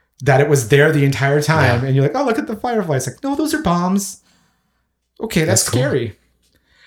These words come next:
Speaker 1: Um, can we just skip this next one?
Speaker 2: Okay,
Speaker 1: We have to talk
Speaker 2: okay.
Speaker 1: about this one.
Speaker 2: It's just, we just talk about it so that people can click on the link. We don't have to have a conversation about it.
Speaker 1: No.
Speaker 2: I, I know your feelings
Speaker 1: No,
Speaker 2: on the
Speaker 1: uh,
Speaker 2: subject
Speaker 1: to be
Speaker 2: matter.
Speaker 1: fair, okay, like, I know I give Batman a lot of shit. Batman ha-, does have a lot of good stuff,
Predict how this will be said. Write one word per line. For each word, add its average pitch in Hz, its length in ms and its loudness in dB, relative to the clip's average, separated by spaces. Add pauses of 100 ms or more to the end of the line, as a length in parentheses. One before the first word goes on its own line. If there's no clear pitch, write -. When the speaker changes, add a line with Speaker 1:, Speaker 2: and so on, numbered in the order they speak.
(180)
Speaker 1:
Um, 175 480 0
can - 160 -14
we 254 80 -6
just - 160 -8
skip 190 160 -6
this - 160 -14
next 165 200 -4
one? 175 120 -2 (200)
Speaker 2:
Okay, 151 240 0
Speaker 1:
We 151 160 -4
have 185 200 0
to 196 60 -4
talk 185 140 0
Speaker 2:
okay. 175 120 0
Speaker 1:
about 180 120 -2
this 180 180 -6
one. 185 100 -2
Speaker 2:
It's 170 80 -2
just, 202 280 -2
we 170 160 -2
just 208 220 -4
talk 151 240 -4
about 170 180 0
it 180 120 -2
so 170 140 0
that 143 100 0
people 156 240 -2
can - 160 -2
click - 160 0
on 214 80 0
the - 160 0
link. 196 280 0
We 190 60 2
don't 214 140 0
have 214 120 -4
to 170 60 -2
have 135 100 -2
a 117 40 -8
conversation 120 600 -4
about 82 260 -4
it. - 140 -10 (280)
Speaker 1:
No. 170 160 4
Speaker 2:
I, 135 140 -2
I - 20 -2
know 151 100 -2
your 170 160 -2
feelings 104 320 -2
Speaker 1:
No, 156 80 4
Speaker 2:
on 139 40 2
the 143 40 2
Speaker 1:
uh, - 20 2
Speaker 2:
subject 196 280 2
Speaker 1:
to 240 60 2
be 240 120 0
Speaker 2:
matter. 254 140 0
Speaker 1:
fair, 170 220 4
okay, 151 200 2
like, 131 280 -2
I 160 240 0
know 160 180 2
I 160 200 4
give 147 240 0
Batman 131 300 2
a 127 80 2
lot 120 140 0
of 117 60 -4
shit. 113 200 -4
Batman 131 300 0
ha-, 135 260 0
does 127 220 2
have 113 320 -2
a 135 60 -2
lot 131 280 2
of 127 80 0
good 131 160 0
stuff, 113 320 -6